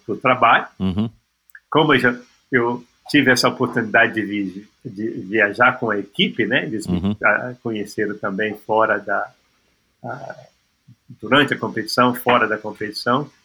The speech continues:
Speaker 1: eu fui convidado pra liderar o trabalho, tá? Que, que tenho liderado há dezesseis anos.
Speaker 2: Joaquim, é,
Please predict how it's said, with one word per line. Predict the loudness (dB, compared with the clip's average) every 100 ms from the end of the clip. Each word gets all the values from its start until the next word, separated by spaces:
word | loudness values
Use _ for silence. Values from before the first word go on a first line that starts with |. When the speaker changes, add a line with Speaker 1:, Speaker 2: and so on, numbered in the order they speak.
| _ _
Speaker 1:
eu | -4 -4
fui | -4 -6
convidado | -4 -4 0 0 0 -8
pra | -2 0 0 _ _ _
liderar | -6 -2 -2 -4
o | -8
trabalho, | -10 -8 -6 -8 -12 _ _ _ _ -20 _ _ -20
tá? | -20 -20 _
Que, | -4 -4 -6 _ _
que | -12
tenho | -2 0 0 0
liderado | 0 2 4 4 0
há |
dezesseis | -6 -6 -4 -4 -6 -10
anos. | -16 _ _ -16 -16 -16 _ _ _ _ _ _ _ _ _ -20 -20 -20 -20 -4
Speaker 2:
Joaquim, | -2 2 2 0 -2 _ -20 -20 -20 _ -6
é, | 0 2 4 2 2